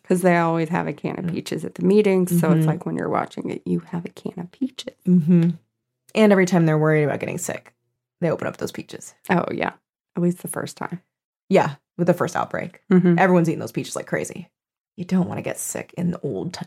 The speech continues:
Speaker 2: olden times.
Speaker 1: No.
Speaker 2: <laughs>
Speaker 1: No, you do
Speaker 2: You do
Speaker 1: not.
Speaker 2: not.
Speaker 1: Mm-mm.
Speaker 2: Um, so the entire time that, eh, oh, and I actually wanted to get your point of view on this because
Speaker 1: Mm-hmm.
Speaker 2: I did not understand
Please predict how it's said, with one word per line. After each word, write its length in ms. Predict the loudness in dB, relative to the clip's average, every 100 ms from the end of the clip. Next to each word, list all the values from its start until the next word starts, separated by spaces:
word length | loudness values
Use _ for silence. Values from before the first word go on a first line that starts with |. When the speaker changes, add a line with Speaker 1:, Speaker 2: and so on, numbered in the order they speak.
| -8
Speaker 2:
olden 300 | -6 -4 -4
times. 500 | -4 -6 -8 -12 -14 _
Speaker 1:
No. 420 | -2 2 2 0 _ _ -8
Speaker 2:
<laughs> 160 | -4 -4 -4 -6 -6 -8 -6
Speaker 1:
No, 240 | 4 4
you 200 | 4 2
do 140 | 4
Speaker 2:
You 60 | 4
do 80 | 4
Speaker 1:
not. 200 | 2 2
Speaker 2:
not. 260 | -2 -4 -8 -4
Speaker 1:
Mm-mm. 680 | 0 2 4 4 2 -2 0
Speaker 2:
Um, 760 | 4 6 6 4 4 2 0 -2 _ _ _ _ -14
so 560 | 2 6 6 4 0 _ _ _ _ -2
the 260 | 2 4
entire 540 | 4 2 2 2 2 0
time 460 | 2 2 6 6 4
that, 340 | 2 0 -6 _ _ _
eh, 100 | 2 6
oh, 160 | 6 4
and 460 | 2 4 4 4 0 _ _ _
I 180 | -2 0 2
actually 280 | 0 2 4
wanted 160 | 6
to 60 | 4
get 140 | 2
your 200 | 2 0
point 240 | 2 2 4
of 60 |
view 120 | 4 4
on 100 | 2
this 140 | 0
because 220 | 2 2
Speaker 1:
Mm-hmm. 100 | 4
Speaker 2:
I 200 | 2 2
did 140 | 0 0
not 160 | 0
understand 880 | 0 -2 -4 -4 -2 -2 -2 -4 -8